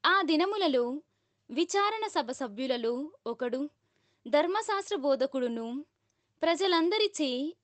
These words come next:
మిక్కిలి గౌరవింపబడువాడను, గమాలియేలు అను పేరుగల ఒక పరిసయ్యుడు ఆ సభలో నిలువబడి, అపోస్తులను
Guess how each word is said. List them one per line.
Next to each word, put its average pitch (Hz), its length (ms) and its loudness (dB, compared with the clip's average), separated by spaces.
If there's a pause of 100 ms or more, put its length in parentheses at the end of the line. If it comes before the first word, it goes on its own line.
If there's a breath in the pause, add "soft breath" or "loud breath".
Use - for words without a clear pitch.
(100)
మిక్కిలి 320 600 0
గౌరవింపబడువాడను, 240 1300 -2 (840)
గమాలియేలు 302 960 2 (180)
అను 240 440 -4 (140)
పేరుగల 269 840 0
ఒక 233 160 -8
పరిసయ్యుడు 240 760 -6 (880)
ఆ 359 160 6
సభలో 302 680 2 (120)
నిలువబడి, 254 720 0 (680)
అపోస్తులను 320 960 2